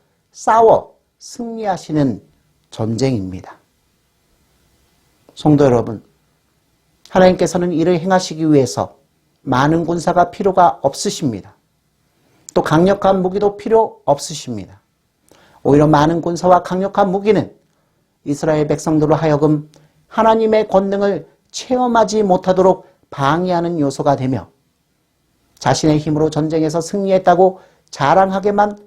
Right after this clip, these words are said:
만들 뿐입니다. 이렇게 되면 이스라엘에게는 미래도 없고 희망도 없는 삶, 즉 영적인 타락이 지속되는 삶이 계속될 것입니다.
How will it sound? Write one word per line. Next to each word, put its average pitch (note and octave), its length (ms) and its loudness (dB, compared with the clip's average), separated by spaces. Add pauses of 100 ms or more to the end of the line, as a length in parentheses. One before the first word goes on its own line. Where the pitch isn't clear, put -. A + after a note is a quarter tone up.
만들 B2 680 -4
뿐입니다. G3+ 540 -4 (1080)
이렇게 C#3 280 0
되면 B2 420 -2 (420)
이스라엘에게는 F#3 880 0 (200)
미래도 G3+ 480 4
없고 G3+ 300 0
희망도 A#3 500 -2
없는 F#3+ 200 -2
삶, D#3+ 320 0 (360)
즉 - 320 -6 (340)
영적인 D3 560 -2
타락이 C3+ 560 -4 (280)
지속되는 F#3+ 680 0
삶이 F3+ 540 -4 (320)
계속될 C#3 640 0
것입니다. G2+ 640 -6